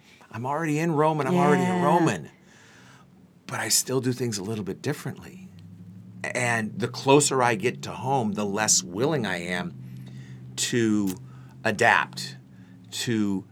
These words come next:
Speaker 1: fit your style. I want you to now, you're closer to my home, so you start fitting my style,
Speaker 2: Mm.
Speaker 1: even if you're my neighbor.
Speaker 2: Yeah, that, hmm. Yeah, I'm, I'm regretting that I even brought that point up 'cause I'm,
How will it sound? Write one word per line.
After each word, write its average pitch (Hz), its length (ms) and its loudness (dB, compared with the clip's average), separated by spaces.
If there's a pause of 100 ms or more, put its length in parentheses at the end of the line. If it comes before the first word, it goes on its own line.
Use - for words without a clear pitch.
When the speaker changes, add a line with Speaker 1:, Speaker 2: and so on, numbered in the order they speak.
Speaker 1:
fit - 440 2
your 117 280 4
style. 87 480 -2
I 92 100 0
want 101 220 -2
you 101 140 -4
to 110 100 -2
now, 87 220 -2
you're 85 200 -6
closer 95 340 -4
to 80 60 -10
my 107 240 0
home, 92 180 -6
so 85 140 -8
you 92 160 -6
start 101 320 -4
fitting 73 440 -12
my 95 260 -10
style, - 580 -10 (200)
Speaker 2:
Mm. 175 360 2
Speaker 1:
even 123 220 0
if 110 160 -4
you're 104 100 -2
my 98 160 -2
neighbor. 107 560 -6 (1400)
Speaker 2:
Yeah, 202 560 2
that, 185 320 0
hmm. 170 680 2 (960)
Yeah, 180 320 6
I'm, 208 200 6
I'm 190 200 6
regretting 190 560 8
that 165 100 6
I 170 40 6
even 170 180 4
brought 165 220 6
that - 240 2
point 190 260 4
up 170 160 2
'cause 160 160 0
I'm, 160 180 2